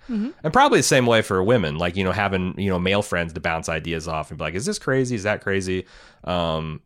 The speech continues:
Speaker 2: is, is useful. So, like, yeah, I've definitely had a couple of those moments. Um, and as it's, it's kind of been formative, especially as I've read more and more experiences.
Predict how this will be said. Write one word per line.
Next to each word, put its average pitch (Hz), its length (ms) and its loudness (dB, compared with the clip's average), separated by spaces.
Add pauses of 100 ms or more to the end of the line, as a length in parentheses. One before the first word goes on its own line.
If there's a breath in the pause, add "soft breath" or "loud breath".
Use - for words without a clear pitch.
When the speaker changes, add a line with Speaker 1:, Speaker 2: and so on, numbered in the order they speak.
Speaker 2:
is, 82 600 -6
is 82 240 -6
useful. 65 440 -6
So, 117 200 0
like, 117 240 2 (240)
yeah, 104 640 0
I've 98 140 -2
definitely 147 280 4
had 113 120 4
a 101 40 -4
couple 104 220 -4
of 90 40 -8
those 90 200 0
moments. 87 640 -2 (460 soft breath)
Um, 82 800 0 (300)
and 90 880 0
as 92 560 0
it's, - 280 -6
it's 101 160 -4
kind 127 160 2
of 127 60 2
been 139 140 2
formative, 104 480 2
especially 117 340 0
as 104 100 0
I've 101 260 2
read 95 340 0
more 95 300 2
and 95 100 0
more 90 340 2
experiences. 90 840 -2